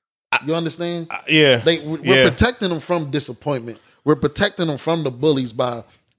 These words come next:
Speaker 1: saying that you can't say certain things to 'em.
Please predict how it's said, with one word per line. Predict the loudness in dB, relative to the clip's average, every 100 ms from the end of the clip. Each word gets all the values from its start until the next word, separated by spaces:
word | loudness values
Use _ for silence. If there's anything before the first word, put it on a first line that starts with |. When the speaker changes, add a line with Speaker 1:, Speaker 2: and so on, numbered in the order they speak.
| _
Speaker 1:
saying | -2 2 2 0
that | -2 -4
you |
can't | -2 -2 -2
say | -6 -8
certain | -8 -10 -12 -12
things | -14 -12 -16
to | _ -20
'em. | -18